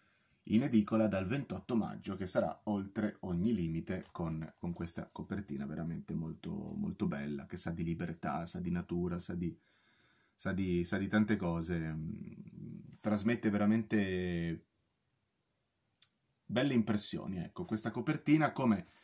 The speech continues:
tutte le copertine di questa nuova ristampa, che sono ad opera di Vincenzo Mercogliano, a me devo dire che piacciono, soprattutto per quanto riguarda la colorazione, che però non è ad op-, ad opera di Mercogliano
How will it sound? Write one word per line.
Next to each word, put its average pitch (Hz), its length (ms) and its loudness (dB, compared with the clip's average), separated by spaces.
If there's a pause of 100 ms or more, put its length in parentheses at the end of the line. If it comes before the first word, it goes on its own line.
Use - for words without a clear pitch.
(480)
tutte 156 260 4
le 131 100 2
copertine 127 640 4
di 104 100 6
questa 113 280 2
nuova 113 240 6
ristampa, 135 720 6
che 110 100 -4
sono 104 500 2 (540)
ad 98 180 0
opera 107 280 2
di 92 120 0
Vincenzo 110 640 4
Mercogliano, 117 800 2
a 120 60 0
me 104 440 2
devo 90 200 -2
dire 107 200 2
che 107 140 0
piacciono, 104 460 -2
soprattutto 147 640 -4
per 110 160 -2
quanto 120 300 0
riguarda 110 480 2
la 98 160 0
colorazione, 98 920 2 (340)
che 131 140 -2
però 143 200 4
non 131 160 0
è 123 60 2
ad 113 100 6
op-, 107 300 2
ad 110 160 2
opera 113 300 0
di 98 100 0
Mercogliano 107 720 0